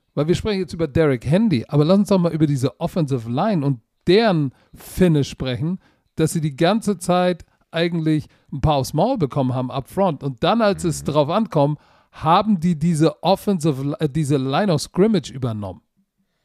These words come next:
Speaker 1: Die haben, die haben die übernommen. Haben gesagt, okay, komm,
Speaker 2: Ja.
Speaker 1: wir machen den Fuchs jetzt mal hier fertig. Das war, und
Speaker 2: Und vor allem
Speaker 1: <laughs> und Julio, du hast letzte Woche gefragt, wo ist denn Julio?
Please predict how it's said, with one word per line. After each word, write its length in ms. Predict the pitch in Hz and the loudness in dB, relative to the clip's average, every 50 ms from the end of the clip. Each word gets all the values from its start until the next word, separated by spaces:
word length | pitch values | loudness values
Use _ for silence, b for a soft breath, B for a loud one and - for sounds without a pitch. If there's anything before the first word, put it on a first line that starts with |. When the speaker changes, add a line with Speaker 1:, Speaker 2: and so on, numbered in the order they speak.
| _ _ _ _ _ _ _ _ _ _ _ _ _ _ _ _ _ _ _ _ _ _ _ _ _ _ _ - | _ _ _ _ _ _ _ _ _ _ _ _ _ _ _ _ _ _ _ _ _ _ _ _ _ _ _ -2
Speaker 1:
Die 140 | 160 147 151 | -2 0 2
haben, 180 | 190 226 220 - 190 - - | 2 0 0 -2 -4 -6 -2
die 140 | 185 180 180 | 2 4 4
haben 120 | 247 311 | 4 6
die 80 | 330 311 | 4 4
übernommen. 440 | 294 302 285 311 339 349 226 131 - _ | 6 6 4 4 4 2 2 -2 -4 _
Haben 80 | - 220 | -10 -8
gesagt, 180 | 220 226 233 233 | -6 -6 -6 -6
okay, 220 | 214 - 294 294 - | -4 -4 -4 -4 -4
komm, 180 | - 277 294 339 | -6 -6 -6 -6
Speaker 2:
Ja. 80 | - - _ _ _ _ _ _ _ - | -8 -12 _ _ _ _ _ _ _ -8
Speaker 1:
wir 80 | - | -6
machen 200 | 285 294 285 285 | -2 -2 0 0
den 100 | 285 277 | -2 -2
Fuchs 240 | - - 254 - - | -2 -2 -4 -2 -2
jetzt 180 | 262 254 - - | -4 -4 -2 0
mal 140 | 247 240 226 | 0 2 2
hier 120 | 233 214 | 2 0
fertig. 320 | - 226 214 147 110 104 - _ _ _ _ _ _ _ _ _ _ _ _ _ _ _ _ _ _ _ _ _ _ _ _ _ _ _ | 0 0 0 0 -2 -4 -12 _ _ _ _ _ _ _ _ _ _ _ _ _ _ _ _ _ _ _ _ _ _ _ _ _ _ _
Das 300 | - 151 147 127 - - | -6 -4 -4 -4 -6 -4
war, 400 | 165 170 170 165 165 165 160 156 - _ _ _ _ _ _ | -2 0 0 0 0 0 -2 -6 -10 _ _ _ _ _ _
und 300 | - 247 311 349 226 240 | 2 2 4 4 2 0
Speaker 2:
Und 80 | 131 117 | -2 -4
vor 180 | - - 139 | -6 -6 -4
allem 200 | 135 135 131 127 - _ _ _ _ _ _ _ _ _ - | -4 -4 -6 -8 -14 _ _ _ _ _ _ _ _ _ -16
Speaker 1:
<laughs> 280 | - - - 302 - - - _ _ _ _ _ _ _ _ | -6 -2 0 2 0 0 -2 _ _ _ _ _ _ _ _
und 360 | - 185 190 170 160 196 - _ _ _ _ _ _ _ _ _ - - - - | -6 -4 -2 -2 -4 -6 -8 _ _ _ _ _ _ _ _ _ -20 -10 -4 0
Julio, 640 | 196 214 214 202 208 208 202 196 196 202 214 220 - _ _ _ _ _ _ - | 2 2 2 2 2 2 2 2 2 2 0 -4 -10 _ _ _ _ _ _ 0
du 120 | 160 175 | 2 2
hast 160 | 190 175 156 | 2 2 2
letzte 300 | 180 214 226 - 240 220 | 0 0 0 0 0 0
Woche 160 | 226 208 196 | 2 2 0
gefragt, 320 | 196 185 196 202 202 - _ _ _ - | 0 0 0 0 0 0 _ _ _ 2
wo 100 | 330 381 | 2 2
ist 120 | 330 - | 2 2
denn 120 | 415 370 | 2 6
Julio? 500 | 359 392 403 392 381 359 220 135 117 127 | 6 6 6 6 6 4 2 2 0 -4